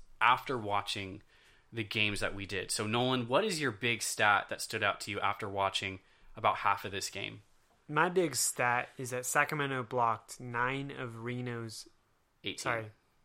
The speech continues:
Speaker 1: Yeah.
Speaker 2: Eighteen of Reno's shots?
Speaker 1: They brought, they blocked nine of
Speaker 2: Nine
Speaker 1: Reno's
Speaker 2: of their eighteen shots.
Speaker 1: Yeah.
Speaker 2: Yeah, yeah, yeah. Um,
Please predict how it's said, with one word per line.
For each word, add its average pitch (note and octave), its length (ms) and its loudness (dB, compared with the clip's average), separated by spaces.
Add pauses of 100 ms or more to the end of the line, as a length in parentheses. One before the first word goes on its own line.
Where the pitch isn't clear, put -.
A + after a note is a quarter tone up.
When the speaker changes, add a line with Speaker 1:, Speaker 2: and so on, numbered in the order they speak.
(380)
Speaker 1:
Yeah. G2+ 140 -10 (140)
Speaker 2:
Eighteen D3+ 360 -6
of D#3+ 80 -6
Reno's E3+ 280 -8
shots? - 400 -16 (180)
Speaker 1:
They G#2+ 120 -2
brought, G2 240 2 (160)
they G#2+ 140 -8
blocked G2 360 0
nine G#2 420 4
of G2 280 -2 (300)
Speaker 2:
Nine F3 260 8
Speaker 1:
Reno's F3 160 4
Speaker 2:
of E3 80 6
their D#3+ 80 6
eighteen D3+ 460 -2
shots. - 460 -10
Speaker 1:
Yeah. G2+ 220 -2
Speaker 2:
Yeah, E3 120 6
yeah, D3+ 360 4 (440)
yeah. C#3+ 220 8
Um, A#2+ 200 -4